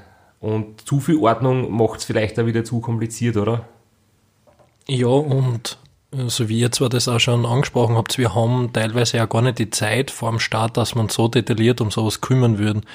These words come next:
Speaker 2: weil du hast zwei volle Aufbautage, da muss alles sitzen,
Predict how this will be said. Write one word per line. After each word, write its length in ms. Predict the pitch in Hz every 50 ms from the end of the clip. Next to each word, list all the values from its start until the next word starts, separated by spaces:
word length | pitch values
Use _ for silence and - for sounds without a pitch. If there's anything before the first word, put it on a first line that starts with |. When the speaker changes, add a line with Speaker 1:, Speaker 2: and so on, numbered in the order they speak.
| - - - - - - - - -
Speaker 2:
weil 100 | 110 107
du 220 | 107 104 113 107
hast 300 | 110 113 113 - - - _ _ _ _ _
zwei 320 | - - - 110 107 117 120
volle 400 | - - 131 117 117 120 117 113
Aufbautage, 760 | 110 113 - - - 123 117 117 - 117 113 113 127 127 120
da 180 | 123 - 123
muss 640 | 110 104 110 113 113 113 120 120 117 - - - - -
alles 280 | 120 120 120 - -
sitzen, 520 | - 127 120 - - - 139 131 123 117